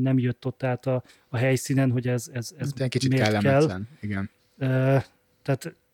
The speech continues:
Speaker 1: nagyjából ez volt szerintem ez a két momentum, ami, ami kifejezetten kellemetlen volt ebben az, ebben az egészben, de azt elismerem, hogy jót akartak biztosan, tehát nem akartak ők ezzel semmi rosszat, ö, okozni,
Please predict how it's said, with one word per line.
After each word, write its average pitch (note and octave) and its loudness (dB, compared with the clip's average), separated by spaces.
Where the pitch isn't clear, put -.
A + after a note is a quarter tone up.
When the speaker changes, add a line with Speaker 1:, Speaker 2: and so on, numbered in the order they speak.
Speaker 1:
nagyjából D3 8
ez C#3+ 4
volt C3+ 4
szerintem C3+ 2
ez C3+ -4
a C3 -2
két C3 -2
momentum, B2+ 0
ami, B2 0
ami A#2+ -4
kifejezetten A#2 -8
kellemetlen A#2+ -4
volt B2 -2
ebben B2 -2
az, A#2+ -4
ebben B2+ -2
az C3 2
egészben, D#3 8
de D3 6
azt - 2
elismerem, D#3 10
hogy C#3 8
jót C#3 8
akartak C3 2
biztosan, C3+ 2
tehát - -6
nem C3+ 4
akartak C3+ 2
ők C3 0
ezzel B2+ 0
semmi C3 2
rosszat, C3 -2
ö, B2+ 0
okozni, D#3 6